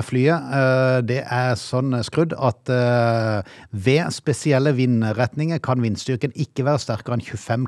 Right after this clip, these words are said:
knop. Skulle vindretningen i tillegg variere, så kan ikke vinden være sterkere enn femten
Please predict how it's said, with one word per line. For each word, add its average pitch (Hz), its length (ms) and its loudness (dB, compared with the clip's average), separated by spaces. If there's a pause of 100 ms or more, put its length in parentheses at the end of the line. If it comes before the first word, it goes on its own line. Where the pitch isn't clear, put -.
knop. 185 460 0 (340)
Skulle 123 320 -2
vindretningen 113 480 0
i 113 80 0
tillegg 120 360 -6
variere, 135 840 4
så - 80 -8
kan 117 160 0
ikke 123 160 -2
vinden 107 240 0
være 117 160 0
sterkere 123 320 0
enn 151 80 0
femten 170 680 0